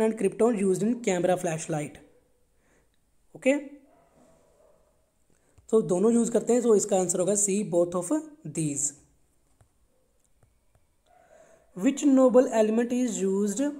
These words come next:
for treatment of cancer? So जो कैंसर के ट्रीटमेंट के लिए इसको में से कौन सा यूज़ करते हैं? ए, नियॉन, बी, रेडॉन, सी, आर्गन,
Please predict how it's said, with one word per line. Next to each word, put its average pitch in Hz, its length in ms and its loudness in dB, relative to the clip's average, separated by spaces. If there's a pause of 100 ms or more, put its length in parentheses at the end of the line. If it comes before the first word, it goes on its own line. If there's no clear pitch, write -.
(160)
for 220 220 0
treatment 202 400 -2
of 190 160 -6 (100)
cancer? 165 380 -2 (440)
So 277 220 2 (480)
जो 254 120 6 (100)
कैंसर 208 360 2
के 247 140 -2
ट्रीटमेंट 226 380 0
के 214 60 -4
लिए 247 120 2
इसको 247 200 -2
में 240 140 2
से 233 100 0
कौन 214 220 2
सा 240 100 4
यूज़ 214 240 0
करते 170 240 -2
हैं? 143 140 -6 (1300)
ए, 240 560 4
नियॉन, 196 540 2 (760)
बी, 196 300 2
रेडॉन, 196 600 2 (340)
सी, 208 340 -2 (100)
आर्गन, 185 480 0